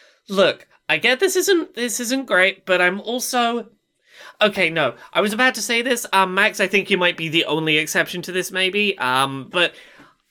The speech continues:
I don't think any of us here have, uh, like, have the right to get on our high horse at Wendy about, like, you know, doing stuff that, uh, we didn't have permission from the captain to do that was not necessarily in keeping with us being a peacekeeping force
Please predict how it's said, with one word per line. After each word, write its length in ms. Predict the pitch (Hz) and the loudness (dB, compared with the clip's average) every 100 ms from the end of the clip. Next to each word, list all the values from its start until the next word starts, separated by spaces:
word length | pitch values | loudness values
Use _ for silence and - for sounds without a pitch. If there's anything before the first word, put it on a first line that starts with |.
| _ 196 | _ 0
I 80 | |
don't 180 | 262 427 | 2 4
think 260 | 381 262 _ - | 2 -2 _ -4
any 280 | 254 262 285 | 0 2 2
of 120 | 247 | 2
us 140 | 247 | -2
here 320 | 247 233 220 196 | 0 2 2 2
have, 280 | 208 190 190 | 0 -2 -6
uh, 320 | - - 165 | -10 -14 -6
like, 340 | 170 156 - _ | -2 -2 -4 _
have 220 | - 180 | -4 -2
the 100 | 190 | 0
right 200 | 180 185 | 2 0
to 80 | 180 | 0
get 180 | 185 175 | -2 0
on 160 | 165 160 | 0 0
our 160 | 160 | 0
high 220 | 170 160 | 2 2
horse 580 | 170 160 151 - - - - | 2 0 0 -4 -6 -8 -8
at 260 | - 139 - _ - - _ - | -4 -2 -4 _ -20 -20 _ -16
Wendy 760 | 170 156 156 151 156 143 143 - _ _ _ _ | -2 0 0 0 0 0 -2 -6 _ _ _ _
about, 320 | 160 160 151 | -2 0 0
like, 220 | 151 147 180 | 0 0 0
you 80 | |
know, 180 | 151 127 - _ _ - | 0 -2 -6 _ _ 0
doing 360 | 202 214 214 | 4 4 4
stuff 480 | 208 - 220 208 214 | 0 -2 2 0 0
that, 400 | 170 196 196 185 - | -4 2 2 0 -2
uh, 240 | 170 165 | 0 0
we 120 | 165 156 | 0 -4
didn't 320 | 180 185 190 | -2 -2 -2
have 280 | 185 190 - | -4 -4 -4
permission 580 | 196 185 - 185 170 | -2 0 2 0 0
from 240 | 180 185 165 | -2 -4 -4
the 80 | 165 | -4
captain 440 | 214 160 - 165 | -2 -2 -4 -10
to 100 | 160 | -6
do 220 | 156 160 151 | -4 -4 -4
that 160 | 160 | -6
was 220 | 147 139 | -6 -6
not 300 | 156 160 156 | -4 -4 -2
necessarily 840 | 156 156 151 165 147 156 151 147 143 | -4 -6 -4 0 0 0 -4 -4 -4
in 160 | 143 | -4
keeping 360 | 139 147 139 147 | -6 -4 -4 -6
with 140 | 143 | -4
us 120 | 139 143 | -4 -2
being 220 | 147 139 | -2 -2
a 40 | 131 | -6
peacekeeping 600 | 147 135 143 127 131 131 | -8 -8 -6 -6 -6 -6
force 340 | 135 127 | -2 -2